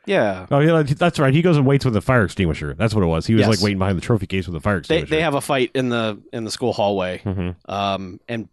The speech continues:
Speaker 1: basically, I believe Tom Berenger just punches his nose into his brain.
Speaker 2: Well, yeah, he kicks, he
Speaker 1: <laughs>
Speaker 2: kicks him, like, into the trophy cage,
Speaker 1: Yeah.
Speaker 2: case, which is glass, but there's, like, chain link fence in front of it,
Speaker 1: Right.
Speaker 2: which is a weird, dumb design. It's like, you know, it's like that weird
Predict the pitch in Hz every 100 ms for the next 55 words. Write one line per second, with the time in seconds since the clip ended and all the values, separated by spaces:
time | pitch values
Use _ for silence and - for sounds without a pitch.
0 | _ - 151 - - 165 151 127 135 113
1 | 127 110 117 127 143 156 - - - 131
2 | 131 135 143 135 127 123 - 139 131 117
3 | 135 120 - _ 139 131 131 120 123 123
4 | 123 131 117 117 117 139 151 - - 175
5 | 165 156 160 127 147 - 180 - 190 202
6 | 190 170 147 - 131 143 139 117 113 135
7 | 127 127 113 98 - 92 87 131 101 120
8 | 110 95 - 143 151 104 - 107 110 104
9 | 101 - 127 120 98 - 123 110 92 92
10 | 85 78 78 101 - _ 127 120 117 104
11 | - 135 147 120 101 117 107 87 113 101
12 | 90 80 95 85 - 95 87 104 87 95
13 | 69 95 90